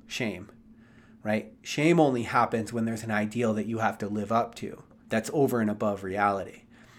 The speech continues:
right? So you don't find shame in pagan cultures. It doesn't, it wouldn't make any sense. So what you find is that the gods, the fates, they present us with a certain picture of reality, and greatness in a human being is how they respond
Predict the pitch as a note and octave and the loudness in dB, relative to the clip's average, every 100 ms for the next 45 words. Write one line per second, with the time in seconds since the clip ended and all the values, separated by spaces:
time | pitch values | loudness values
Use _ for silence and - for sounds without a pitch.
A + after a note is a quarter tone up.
0 | - G#2+ G#2 - C#3+ A#2 - C3 B2 D3+ | -6 -4 -4 -4 -2 0 -2 -4 4 4
1 | D3+ D3+ C#3 C3 A2+ - C3+ A#2+ A2 G#2 | 4 4 4 4 0 -2 -2 0 0 -2
2 | F#2+ A2+ F#2+ F2+ - - - - - - | -6 -6 -6 -6 -8 -10 -10 -12 -14 -10
3 | - A2+ A2 A2+ A2 A#2 A#2+ A2 G#2+ A2 | -6 -4 -4 -4 -4 -4 -2 -2 -4 -4
4 | G2+ F2+ - G#2+ - - - - - - | -6 -8 -8 -8 -8 -16 -20 -20 -20 -20
5 | - C3+ A#2 C3+ C3+ A2+ - E3 D3+ C3 | -2 0 4 2 2 -4 4 6 6 6
6 | A2+ A2 G#2+ - - - - A#2 - B2+ | 4 2 0 -4 -18 -8 2 2 2 -6
7 | A#2+ C3 C3 C3 A2+ - - - - A2+ | 0 4 8 8 6 -4 -18 -20 -10 -10
8 | - C#3 B2+ A2+ - - - B2 - B2 | 0 4 4 2 -8 -14 -4 -4 -2 -2
9 | B2+ B2 B2+ G#2+ G#2+ A#2+ A2+ G#2+ - B2+ | 0 0 2 0 0 -2 -2 -2 0 0
10 | G#2+ C3 A#2+ B2+ A2 A2 A2+ B2 A#2 A2 | 0 -4 -2 -2 0 2 6 6 4 2
11 | G#2+ G#2+ C3 D#3 D3+ A#2 - A2 G#2 C3 | 0 -2 4 4 2 -6 -4 -4 -2 0
12 | A2+ A2 C3+ B2 G#2 - A#2+ A2+ G2+ F#2 | 0 2 2 2 -2 -2 -2 -2 -4 -8
13 | - - A#2+ A2+ G#2+ G#2 | -12 -4 0 2 2 0